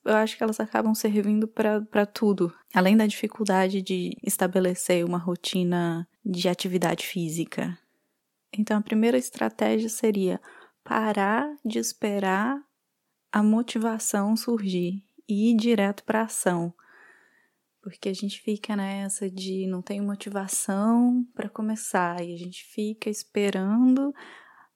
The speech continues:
a motivação surgir pra gente começar. E aí a motivação não vem e a gente não faz. E como a gente funciona muito na base desse ciclo de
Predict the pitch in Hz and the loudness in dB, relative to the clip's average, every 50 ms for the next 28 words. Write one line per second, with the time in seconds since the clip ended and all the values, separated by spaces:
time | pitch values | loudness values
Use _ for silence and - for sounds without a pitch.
0 | _ - - 196 202 214 233 247 254 240 233 240 240 240 - - 247 240 240 247 | _ -4 0 2 4 4 4 4 4 4 4 2 2 0 -2 -4 -4 -2 -2 -2
1 | 247 233 - - - - 214 202 208 220 233 247 262 285 302 302 285 - - - | -4 -4 -6 -6 -4 -2 0 2 2 4 4 4 4 4 2 0 -2 -4 -4 -2
2 | 247 226 214 214 208 202 196 190 196 208 220 240 262 285 302 302 302 _ - _ | -2 0 0 0 0 0 0 0 2 2 2 4 4 2 2 0 -4 _ -20 _
3 | _ _ _ _ _ _ _ _ _ _ _ _ _ _ _ _ _ _ _ - | _ _ _ _ _ _ _ _ _ _ _ _ _ _ _ _ _ _ _ 0
4 | 202 208 214 202 220 226 220 - - - - 240 233 240 247 247 - - - 214 | 2 2 2 2 2 0 -2 -4 -6 -4 -2 0 0 0 -2 -4 -6 -4 -2 0
5 | 190 180 175 165 160 165 - - _ _ _ _ _ _ _ _ _ _ _ _ | 0 2 0 0 -2 -6 -10 -16 _ _ _ _ _ _ _ _ _ _ _ _
6 | _ - - 190 196 190 190 190 190 190 190 196 214 226 247 262 - - - 220 | _ -6 -4 -2 0 0 0 0 0 0 0 2 2 2 0 0 -2 -4 -2 -2
7 | 214 214 214 214 - 214 208 208 208 214 - - - 202 196 196 196 196 202 208 | 0 0 -2 -2 -2 -2 0 0 0 -2 -4 -4 -2 0 2 2 2 4 2 2
8 | 202 190 185 196 190 202 220 254 277 294 330 370 370 381 _ _ _ _ _ _ | 0 0 -2 -2 0 0 0 0 2 0 -2 -4 -6 -10 _ _ _ _ _ _
9 | _ _ _ _ _ _ - 220 208 202 214 220 214 - 233 233 233 233 - - | _ _ _ _ _ _ -4 -2 -2 0 0 -2 -2 -2 -2 -2 -2 0 0 0
10 | - 165 - - - - 208 - - _ _ _ _ _ _ _ _ _ _ _ | 0 0 -2 -4 -6 -8 -10 -14 -18 _ _ _ _ _ _ _ _ _ _ _
11 | _ _ _ _ _ - - 202 196 - - 196 202 202 208 214 - - - 208 | _ _ _ _ _ -10 -8 -8 -8 -4 -4 -4 -2 -2 -2 -4 -4 -2 -4 -4
12 | 214 - 214 196 196 190 190 185 208 247 - 254 233 220 208 190 190 190 190 196 | -2 -2 -2 -2 0 0 0 0 0 -2 -2 -2 -4 -2 -2 -2 -2 -2 -4 -4
13 | 196 - 185 190 - - 190 185 185 - - - - 190 185 180 - - 180 175 | -4 -4 -4 -4 -4 -4 -4 -4 -4 -6 -6 -4 -2 -2 -2 -4 -4 -4 -4 -2
14 | 170 180 175 170 170 | -2 -4 -4 -6 -6